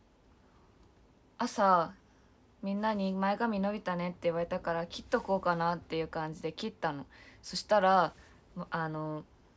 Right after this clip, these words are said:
急に美容室行くことになって、「朝、前髪切ったんですけど、あの、ちょっと揃えてください」って言ったら、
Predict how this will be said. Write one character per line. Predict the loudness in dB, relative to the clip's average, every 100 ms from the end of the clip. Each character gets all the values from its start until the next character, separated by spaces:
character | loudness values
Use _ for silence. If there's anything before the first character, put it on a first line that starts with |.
| _ -20 -20 -12
急 | -4 -2
に | 0 -2 -2 -8 -20 -6
美 | 0
容 | 0
室 | -2 -6
行 | -6
く | -6
こ | -4 -2
と | -2
に | -2
な | -6
っ | -8
て、 | -8 -6 -6 -4 2
「朝、 | 2 4 2 0 -6
前 | -2 2 2
髪 | 2 0
切 | -4 0
っ |
た | 4 4
ん |
で | 2
す | -4
け | -2 0
ど、 | 2 0 -4 -12 -20 -14
あ | -10
の、 | -8
ち | -6
ょ | -4
っ |
と | 0 0 0 -14 -18 -8
揃 | -2 2 2
え | 0
て | -4
く | -2
だ | -2 -2
さ | -4 -4
い」 | -4
っ | -12 -18
て | -18 _ -20 -20 -20 -12
言 | -12
っ |
た | -6 -4
ら、 | -2 -4